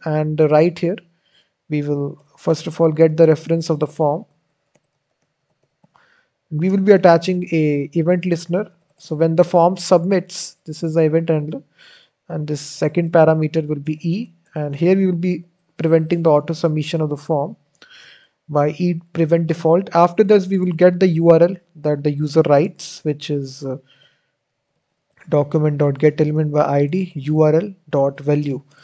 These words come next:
So this is the U R L that the user has written. And now after this, guys, we just need to change the video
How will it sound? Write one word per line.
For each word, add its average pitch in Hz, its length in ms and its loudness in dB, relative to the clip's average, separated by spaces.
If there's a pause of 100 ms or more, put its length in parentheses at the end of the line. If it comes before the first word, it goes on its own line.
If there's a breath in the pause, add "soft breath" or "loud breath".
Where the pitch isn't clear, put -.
(320 loud breath)
So 156 60 -8
this 180 240 -4
is 220 160 2
the 220 100 6
U 196 200 4
R 196 120 10
L 196 120 4
that 170 200 4
the 165 80 0
user 165 320 0
has 147 280 2
written. 147 360 -4 (200)
And 147 220 -4
now 185 300 0
after 185 340 4
this, 185 260 -2
guys, 185 380 4
we 180 100 -2
just 180 260 -2
need 175 180 -2
to 180 80 -2
change 170 500 -2
the 147 280 2 (1600 soft breath)
video 165 580 2